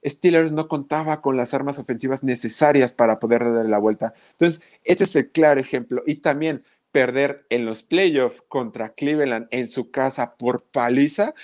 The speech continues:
por la manera tan humillante que, que, que hicieron ese partido, yo creo que aquí es donde nos damos cuenta que los Steelers tienen esta narrativa de perder juegos importantes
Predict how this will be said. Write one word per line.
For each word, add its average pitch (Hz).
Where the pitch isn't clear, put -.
por 147
la 147
manera 185
tan 196
humillante 156
que, 123
que, 117
que 117
hicieron 143
ese 156
partido, 151
yo 147
creo 165
que 156
aquí 156
es 151
donde 143
nos 113
damos 131
cuenta 135
que 123
los 110
Steelers 135
tienen 139
esta 135
narrativa 127
de 120
perder 117
juegos 131
importantes 120